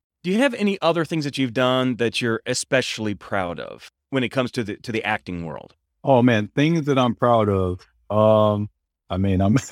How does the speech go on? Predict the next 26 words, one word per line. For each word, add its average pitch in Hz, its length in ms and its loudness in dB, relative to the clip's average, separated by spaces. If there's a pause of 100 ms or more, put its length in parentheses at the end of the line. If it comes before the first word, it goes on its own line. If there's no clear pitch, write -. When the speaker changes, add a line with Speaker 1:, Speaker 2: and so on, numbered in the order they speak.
(280)
Speaker 2:
<laughs> - 420 -20
just, 156 240 4
I 151 100 8
mean, 165 400 4
the 127 100 -10
commercials 127 540 0
I've 123 140 4
been 127 120 0
able 123 220 0
to - 60 -4
do, 123 160 2
like 117 180 0
I 117 40 -4
said, 110 300 -2
Continental 120 600 2
Airlines 113 500 2
commercials. 113 720 0
I've 101 140 2
been 107 140 0
able 107 220 0
to - 80 -20 (100)
do, 110 200 -2 (100)
you 107 60 -2
know, 98 180 6
Burger 113 360 6
King. 113 480 2